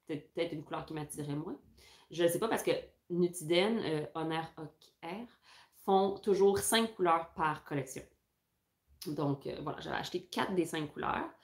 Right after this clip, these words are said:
Et là, euh, le mois d'après, ou deux mois plus tard, ou trois mois plus tard, je sais pas, j'avais acheté une autre collection en me disant que j'allais faire probablement un Ridari avec, euh, ça. C'est, je pense que c'est encore mon plan. Mais je vais en utiliser aussi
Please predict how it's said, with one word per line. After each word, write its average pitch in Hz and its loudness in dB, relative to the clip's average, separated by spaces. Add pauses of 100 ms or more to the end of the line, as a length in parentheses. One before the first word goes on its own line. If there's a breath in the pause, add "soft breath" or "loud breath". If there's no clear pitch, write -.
(340 soft breath)
Et 285 6
là, 190 4
euh, 160 0
le 180 6
mois 214 6
d'après, 165 4
ou 151 6
deux 151 6
mois 165 4
plus 156 -4
tard, 156 2
ou 147 4
trois 147 -2
mois 127 -4
plus - -18
tard, 139 -2
je 135 -4
sais 139 -8
pas, 254 -2 (340 loud breath)
j'avais 156 4
acheté 143 4
une 202 8
autre 262 4
collection 156 2
en 165 0
me 160 2
disant 147 0
que 180 4
j'allais 151 2
faire 170 -2
probablement 156 2
un 165 0 (460)
Ridari 175 0 (320)
avec, 160 0 (320)
euh, 147 -4
ça. - -2 (100)
C'est, 156 -2
je - -6
pense 151 -2
que 143 -16
c'est 135 -10
encore 151 -4
mon 147 -2
plan. 170 -6 (500 loud breath)
Mais 190 10
je 175 4
vais 175 6
en 247 12
utiliser 185 4
aussi 208 2